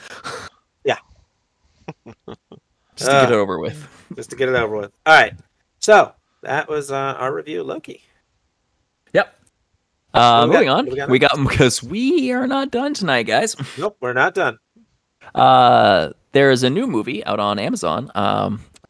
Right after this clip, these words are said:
Speaker 2: starring Michael B. Jordan, uh, Tom Clancy's Without Remorse.
Speaker 1: Tom Clancy's Without Remorse. Okay. Tom Clancy dipping into everything, I see.
Speaker 2: Yeah.
Speaker 1: Um, go on.
Speaker 2: I think it,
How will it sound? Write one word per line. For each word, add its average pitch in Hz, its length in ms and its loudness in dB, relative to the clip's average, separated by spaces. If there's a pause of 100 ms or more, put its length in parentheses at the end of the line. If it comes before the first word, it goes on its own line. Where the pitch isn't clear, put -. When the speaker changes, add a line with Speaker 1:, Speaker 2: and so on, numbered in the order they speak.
Speaker 2:
starring 95 440 0
Michael 104 420 0
B. 107 200 -2
Jordan, 110 440 -4 (420)
uh, 90 340 0
Tom 143 220 -4
Clancy's 160 440 -6
Without 151 280 -4
Remorse. 135 500 -10 (680)
Speaker 1:
Tom 127 160 -16
Clancy's 131 420 -14
Without 127 220 -12
Remorse. 123 420 -16 (240)
Okay. 151 280 -8 (380)
Tom 127 220 -12
Clancy 127 300 -12
dipping 120 280 -12
into 123 160 -10
everything, 110 360 -8
I 104 60 -16
see. 135 220 -16 (520)
Speaker 2:
Yeah. 180 220 6
Speaker 1:
Um, - 280 -10 (1120)
go 123 120 -4
on. 170 140 -2
Speaker 2:
I - 40 -18
think - 140 4
it, - 100 -2